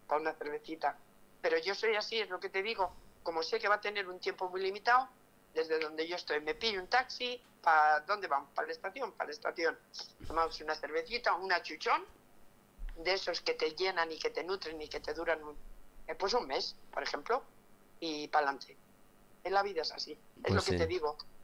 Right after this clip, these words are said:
Speaker 1: cuando tienes pérdidas, la vida se encarga de ponerte, no reemplazos, pero sí ciertos sustitutos que cumplen una misión,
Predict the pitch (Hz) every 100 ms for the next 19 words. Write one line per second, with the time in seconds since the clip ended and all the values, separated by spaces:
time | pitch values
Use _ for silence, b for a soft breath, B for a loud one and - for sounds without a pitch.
0 | - 160 156 165 196 185 - 175 165 180
1 | 185 190 - - - - - - 160 185
2 | 190 180 156 156 165 160 170 156 - 156
3 | 156 151 160 151 175 202 190 156 139 151
4 | 151 - 208 - - - - - - 165
5 | 160 160 180 160 151 147 - _ - -
6 | 185 175 160 - - - 151 160 - 180
7 | - - - - - 156 180 175 185 160
8 | 156 156 147 143 - 165 170